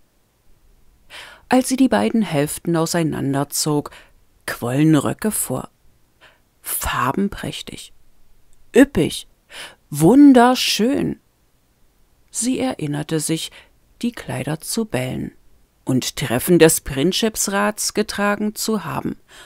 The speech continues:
und anlässlich der Abendgesellschaften ihres Bruders. Und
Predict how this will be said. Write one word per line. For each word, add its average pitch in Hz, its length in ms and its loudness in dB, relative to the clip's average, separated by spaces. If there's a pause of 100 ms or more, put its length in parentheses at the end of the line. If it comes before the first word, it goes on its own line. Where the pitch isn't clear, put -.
(480)
und 269 300 4
anlässlich 247 600 2
der 240 260 6
Abendgesellschaften 226 1300 2
ihres 233 380 2
Bruders. 185 760 -2 (760)
Und - 580 -8